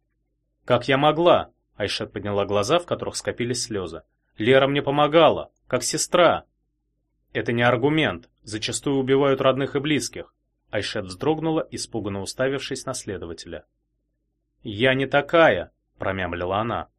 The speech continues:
«Мы здесь для того, чтобы разобраться во всем досконально. Вам предстоит многое вспомнить, Закирова. Давайте начнем с того вечера, когда Валерия Богданова пропала.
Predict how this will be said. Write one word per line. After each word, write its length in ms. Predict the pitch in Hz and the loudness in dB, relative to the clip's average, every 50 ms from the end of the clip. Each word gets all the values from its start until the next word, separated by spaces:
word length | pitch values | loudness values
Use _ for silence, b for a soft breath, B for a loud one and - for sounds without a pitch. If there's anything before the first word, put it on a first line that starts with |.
| _ _ _ _ _ _ _ _ _ _ | _ _ _ _ _ _ _ _ _ _
«Мы 220 | _ 101 110 151 175 | _ -4 0 0 0
здесь 240 | 170 147 175 170 151 | 0 0 0 -2 2
для 160 | 156 170 165 | 2 0 4
того, 260 | 170 170 165 165 170 | 4 4 4 4 2
чтобы 240 | 165 - 156 143 156 | 2 2 0 2 2
разобраться 520 | 156 135 156 156 156 - 160 156 - - | 2 4 4 4 4 4 2 0 0 2
во 100 | 151 156 | 2 2
всем 220 | 151 - 170 160 151 | 4 4 -2 0 0
досконально. 800 | 147 143 - - 165 165 175 170 156 120 92 82 82 78 73 _ _ _ _ _ _ _ _ _ _ _ _ _ _ _ _ _ | -2 -4 -2 2 2 2 4 4 4 2 2 0 -8 -12 -14 _ _ _ _ _ _ _ _ _ _ _ _ _ _ _ _ _
Вам 260 | 98 104 123 143 143 | 2 2 2 2 2
предстоит 480 | - 143 135 - - - 147 147 147 | -2 -4 -4 -2 2 2 2 2 2
многое 400 | 127 135 143 147 147 147 139 147 | 0 -4 -2 0 0 2 2 2
вспомнить, 540 | 143 139 - - - 170 175 156 117 95 87 | 0 0 -4 -2 0 2 2 2 0 -2 -2
Закирова. 680 | 87 101 107 - - 151 151 139 120 95 87 82 78 - _ _ _ _ _ _ _ _ _ _ _ _ | 0 -2 -2 0 0 -2 0 0 0 -2 -4 -6 -8 -10 _ _ _ _ _ _ _ _ _ _ _ _
Давайте 360 | 104 107 120 156 170 170 - | 0 2 4 4 4 2 2
начнем 360 | 156 160 160 156 - 165 156 | 2 2 2 2 -2 -2 -4
с 60 | - | 0
того 200 | - 156 151 160 | 0 2 4 4
вечера, 540 | 160 160 196 208 - - 117 101 - 90 - _ - | 4 4 2 0 0 -2 -4 -4 -4 -4 -8 _ -8
когда 280 | - 120 113 120 131 | -8 -6 0 2 2
Валерия 460 | 131 139 143 143 147 143 143 143 147 139 | 4 4 4 4 4 4 4 4 2 4
Богданова 540 | 127 143 147 151 156 196 202 165 117 98 | 2 0 0 4 4 4 4 4 0 -2
пропала. 640 | 185 - 160 139 - - - 143 110 95 85 76 69 | -2 0 0 0 0 2 2 2 2 2 -2 -6 -8